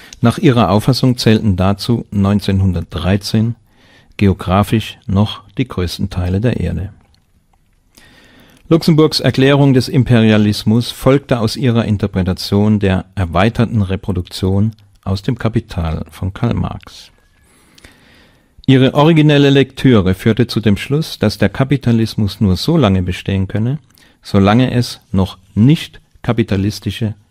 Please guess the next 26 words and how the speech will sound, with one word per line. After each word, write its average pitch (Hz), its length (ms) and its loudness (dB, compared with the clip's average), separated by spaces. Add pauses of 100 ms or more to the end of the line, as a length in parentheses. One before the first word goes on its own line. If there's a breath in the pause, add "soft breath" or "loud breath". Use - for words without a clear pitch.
(120)
Gesellschaften 95 800 -4 (180)
gäbe. - 400 -6 (1700 loud breath)
Wenn 110 200 4
keine 160 380 4
anderen 131 460 4
Wirtschaftsformen 110 760 0
mehr 92 160 0
beständen, 90 680 -2 (480 loud breath)
würde 165 260 4
der 160 120 2
Kapitalismus 113 800 0
an 107 140 -4
sich 87 160 -4
selbst - 580 -6
zugrunde 90 480 -4
gehen. 101 320 -10 (880 soft breath)
Ihr 110 100 2
Buch 156 420 -4
Akkumulation 110 760 0
des 92 160 -4
Kapitals 104 840 -4
schließt - 360 -4
mit 110 140 -6
der - 160 -6
Aussage, 117 540 -4
Zitat, 120 600 -6